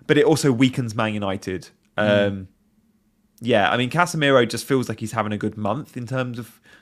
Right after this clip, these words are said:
Speaker 1: in terms of attacking threat. I don't know if that's long term. I don't know if that's gonna, gonna be sustainable for him, but definitely worth monitoring 'cause he's four point nine.
Speaker 2: Who was the guy that Leicester had from Italy who was, like, thirty-five, and he, he joined them,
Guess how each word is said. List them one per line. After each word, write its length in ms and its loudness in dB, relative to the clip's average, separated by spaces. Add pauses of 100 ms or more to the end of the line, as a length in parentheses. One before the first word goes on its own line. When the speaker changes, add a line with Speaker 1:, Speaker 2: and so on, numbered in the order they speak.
(240)
Speaker 1:
in 320 -6
terms 300 -4
of 100 -6
attacking 460 -10
threat. 280 -8
I 40 -8
don't 220 -2
know 100 -2
if 100 -6
that's 220 -6
long 320 -4
term. 400 -10 (120)
I 60 -14
don't 120 -4
know 40 -10
if 40 -14
that's 180 -10
gonna, 220 -6 (320)
gonna 140 -8
be 80 -4
sustainable 580 -2
for 140 -6
him, 160 -4
but 220 2 (160)
definitely 320 0
worth 240 4
monitoring 480 -2
'cause 120 -14
he's 140 -6
four 160 -4
point 200 -12
nine. 320 -10 (100)
Speaker 2:
Who 180 -4
was 200 -4
the 500 -6 (160)
guy 320 -8
that 240 -12
Leicester 320 -12
had 300 -18
from 160 -12
Italy 440 -18 (360)
who 200 -10
was, 140 -16
like, 180 -14
thirty-five, 880 -14
and 120 -10
he, 180 -10 (140)
he 100 -10
joined 320 -8
them, 380 -8